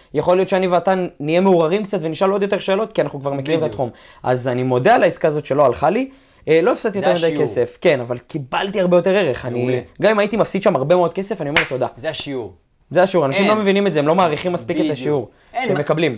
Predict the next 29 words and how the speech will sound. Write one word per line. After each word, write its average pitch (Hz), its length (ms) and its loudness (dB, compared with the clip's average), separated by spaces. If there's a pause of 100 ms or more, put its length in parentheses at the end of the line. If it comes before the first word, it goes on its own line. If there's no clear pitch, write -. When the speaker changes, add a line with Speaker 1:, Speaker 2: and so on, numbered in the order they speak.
(140)
Speaker 2:
גם 247 200 0
עסקת 233 260 -6
נדל"ן 185 240 -2
טובה, 156 280 -6 (220)
ולא 202 140 -2
משנה, 262 300 -4 (120)
נדל"ן, 175 280 -2
לא 208 80 -4
משנה 208 220 -8
מה, 214 140 -4 (240)
חייב, 190 460 -2
אין, 220 180 -6 (160)
אין, 226 260 -2
בהתחלה 220 300 0
יש 233 60 -8
טעויות, 214 260 -4
לא 214 80 -4
משנה 190 260 -6
מה. 151 160 -2
גם 226 220 2
אני, 214 240 -2
אני 170 220 -4
חזק 190 80 -6 (100)
Speaker 1:
הרגשת 139 280 2
את 208 100 6
זה? 220 80 6
Speaker 2:
בבודפסט. 262 180 0 (220)
בטח, 220 280 0
אני, 185 180 -4